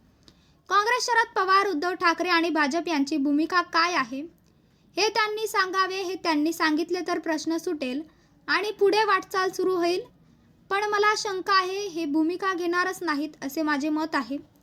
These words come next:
भूमिका घेतली तर मराठा खुश, तर ओबीसींना नाखुश. हे राजकीय नेते आणि महाराष्ट्राचे नेते आहेत, हे ना भूमिका घेणारे नेते आहेत. उद्धव ठाकरे हे कायस्त्र ब्राह्मण, आम्हाला, ब्राह्मण,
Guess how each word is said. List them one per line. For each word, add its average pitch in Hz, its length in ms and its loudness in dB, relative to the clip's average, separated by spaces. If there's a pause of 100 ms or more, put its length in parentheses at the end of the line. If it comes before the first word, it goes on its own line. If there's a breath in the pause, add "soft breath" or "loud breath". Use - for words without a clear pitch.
(460 soft breath)
भूमिका 440 420 2
घेतली 440 300 -2
तर 440 180 0
मराठा 381 380 0 (120)
खुश, 381 280 2 (100)
तर 302 120 0
ओबीसींना 349 640 0
नाखुश. 311 580 0
हे 302 120 -2
राजकीय 302 480 0
नेते 359 260 -2
आणि 330 200 2
महाराष्ट्राचे 330 600 -2
नेते 302 280 -2
आहेत, 277 240 -4 (840 soft breath)
हे 370 120 4
ना 453 140 4
भूमिका 403 440 0
घेणारे 392 440 -2
नेते 359 280 -2
आहेत. 339 380 0
उद्धव 330 320 0
ठाकरे 330 460 0
हे 320 200 2 (600 loud breath)
कायस्त्र 415 420 0
ब्राह्मण, 359 480 2
आम्हाला, 311 460 2 (640)
ब्राह्मण, 349 500 2